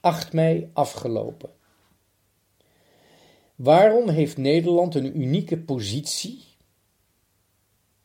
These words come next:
en herdenkt ze alleen maar haar eigen vrijheid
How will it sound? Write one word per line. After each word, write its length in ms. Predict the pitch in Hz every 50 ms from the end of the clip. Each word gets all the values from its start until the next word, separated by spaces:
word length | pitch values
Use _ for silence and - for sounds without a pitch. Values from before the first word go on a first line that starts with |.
| _ _ _ _ _ _ _ _ _ _ _ _ _ _ _ _ _ _ _
en 440 | _ 165 156 160 175 202 208 - - - _ _ _ _ _ _ _ _ _ _
herdenkt 520 | - - 151 147 127 135 156 170 170 165
ze 140 | - - 180
alleen 340 | - 143 139 139 143 156 160
maar 240 | 151 139 147 151 131
haar 300 | 113 123 120 123 - - _
eigen 420 | - 294 277 - - - 123 107
vrijheid 880 | 95 101 104 113 110 104 95 92 82 80 78 - - - - - - _